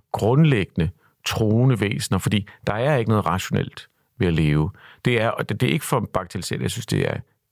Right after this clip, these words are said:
meget, meget afgørende, at vi går grundlæggende til livet med en,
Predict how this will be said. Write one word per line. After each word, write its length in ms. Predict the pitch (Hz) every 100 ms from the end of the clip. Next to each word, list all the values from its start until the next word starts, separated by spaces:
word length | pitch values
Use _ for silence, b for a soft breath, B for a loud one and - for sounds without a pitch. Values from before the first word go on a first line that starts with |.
| _ -
meget, 380 | 82 85 87 135
meget 200 | 117 82
afgørende, 480 | 73 - - - - B B B B
at 180 | - 87
vi 140 | 90 87 b _ -
går 240 | 104 -
grundlæggende 720 | - 90 117 160 170 123 -
til 380 | 90 - 110 101 -
livet 540 | 101 110 120 110 98 B B B B -
med 280 | 110 107 104
en, 280 | 101 90